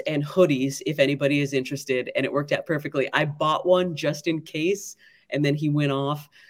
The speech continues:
and I wore it to shoot around the next day. And all the guys were giving him a hard time for ha-, "You have a shirt? Come on, George Niang. Why do you have a shirt?" But <laughs> he's, he's, um,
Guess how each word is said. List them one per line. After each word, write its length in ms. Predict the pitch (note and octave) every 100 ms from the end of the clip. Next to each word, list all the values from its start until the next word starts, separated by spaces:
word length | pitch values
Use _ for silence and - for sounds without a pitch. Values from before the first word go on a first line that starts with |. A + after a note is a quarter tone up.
| - -
and 80 |
I 60 | C#3
wore 180 | C#3 C3+
it 80 | C3
to 80 |
shoot 220 | C#3+ D3 C#3
around 180 | C3
the 80 | B2+
next 240 | B2 - -
day. 160 | C3
And 100 | C3+
all 100 | A#2+
the 60 | B2+
guys 300 | B2 A#2 B2+
were 100 | A#2+
giving 260 | B2+ C3
him 60 | B2+
a 60 | A#2
hard 420 | - A#2 A2+ C3+
time 360 | - A#2 A#2+
for 120 | A#2 A#2+
ha-, 180 | B2+ -
"You 220 | A3+ E4
have 160 | F4 C4
a 100 | G#3
shirt? 520 | - D4 F4 D#4 -
Come 260 | - F#4 D#4+
on, 300 | B3 G#3 D#3+
George 320 | G#3+ A#3 A3+
Niang. 320 | A#3+ B3+ B3+
Why 160 | C#4 E4
do 40 |
you 80 | C#4+
have 120 | G#3+
a 60 | G#3
shirt?" 360 | - G#3+ E3+ C3
But 220 | C#3+ C#3 - -
<laughs> 240 | - -
he's, 260 | - A3 G#3 _ _
he's, 420 | G3 A3+ A3 G#3+ G3+
um, 400 | G3 F#3 F#3+